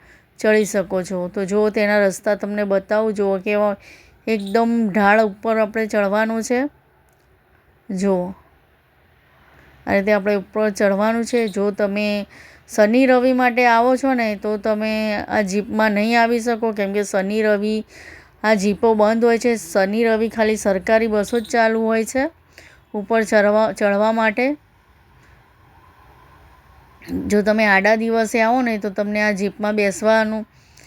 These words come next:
જીપમાં બેસી શકશો. નકર જો તમે શનિ રવિ આવશો ને તો તમારે આ જીપો ઉપર નથી ચાલતી, ત્યારે સરકારી બસો જ ઉપર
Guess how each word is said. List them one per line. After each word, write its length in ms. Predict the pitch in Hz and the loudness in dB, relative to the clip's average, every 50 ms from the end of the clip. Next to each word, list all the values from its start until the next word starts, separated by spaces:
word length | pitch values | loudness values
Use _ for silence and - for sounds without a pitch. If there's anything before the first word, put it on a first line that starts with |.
| - - _ _ _ _ _ _ _ _ _ _ _ _ _ _ _ _ _ _ _ _ _ - - - - - _ _ - | -20 -20 _ _ _ _ _ _ _ _ _ _ _ _ _ _ _ _ _ _ _ _ _ -20 -20 -20 -20 -20 _ _ -8
જીપમાં 440 | 208 190 220 214 - - 226 226 226 | -2 0 0 0 0 0 0 2 4
બેસી 340 | 220 214 208 196 277 247 240 | 4 2 2 2 0 -4 -2
શકશો. 440 | 202 269 240 208 - - - 254 262 294 294 _ _ _ _ _ | 0 0 0 0 -2 -4 -2 -2 -2 -2 -6 _ _ _ _ _
નકર 340 | 196 196 196 196 180 - 208 | -10 -8 -8 -6 -4 -4 -2
જો 200 | 180 202 214 214 202 | 0 0 0 0 0
તમે 280 | 226 214 208 214 208 208 208 208 208 208 208 202 | 0 -2 -2 0 -2 -2 -2 -2 -2 -2 -2 -4
શનિ 360 | 196 - 202 196 196 214 233 233 | -4 -2 -2 0 0 2 2 2
રવિ 320 | 233 233 220 233 240 233 | 2 2 2 2 2 2
આવશો 360 | 226 220 214 208 - 262 254 | 2 2 2 0 -2 -2 -2
ને 180 | 247 233 220 202 | 0 -2 -2 -2
તો 340 | - 220 220 214 214 214 202 | -2 -2 -2 -2 -2 -4 -4
તમારે 460 | - 214 202 208 214 214 214 214 214 208 - _ - - - - - - - _ _ - | -4 -4 -2 -2 -2 0 0 0 -2 -4 -8 _ -20 -20 -20 -20 -20 -20 -20 _ _ -4
આ 80 | 208 208 | -4 -2
જીપો 380 | 185 208 208 190 - 220 220 | 0 -2 -2 0 2 2 2
ઉપર 260 | 208 196 - 226 214 | 2 0 0 -2 0
નથી 440 | 214 208 202 208 202 - - 240 233 | 0 0 -2 -2 -2 -2 -2 -4 -2
ચાલતી, 500 | 220 247 233 220 220 214 214 247 240 247 262 277 - _ _ _ _ _ _ - | 0 2 2 2 2 0 -4 -6 -6 -6 -8 -10 -14 _ _ _ _ _ _ -6
ત્યારે 300 | - 196 196 196 196 214 214 202 196 | -2 -2 0 0 0 -2 -2 -4 -4
સરકારી 560 | 180 - - 208 196 196 190 226 220 214 226 220 | -6 -4 -2 -2 -2 -2 -2 0 0 0 0 0
બસો 320 | 208 202 190 - 233 233 | -2 -2 -2 -2 -2 -2
જ 80 | 220 233 | -2 -4
ઉપર 300 | 220 220 - 240 233 | -6 -4 -4 -2 -2